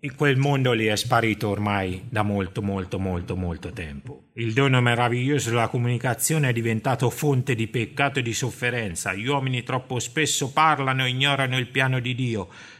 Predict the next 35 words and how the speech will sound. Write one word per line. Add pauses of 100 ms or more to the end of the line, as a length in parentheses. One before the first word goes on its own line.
(140)
distruggono
quello
che
Dio
stesso
ha
creato. (1600)
Ma
grazie
a
Dio, (340)
come
guardiamo
indietro
la
meraviglia
di
Genesi
uno
e
due,
abbiamo
bisogno
di
guardare
avanti
al
giorno
in
cui
la
guerra
di
parole
finirà,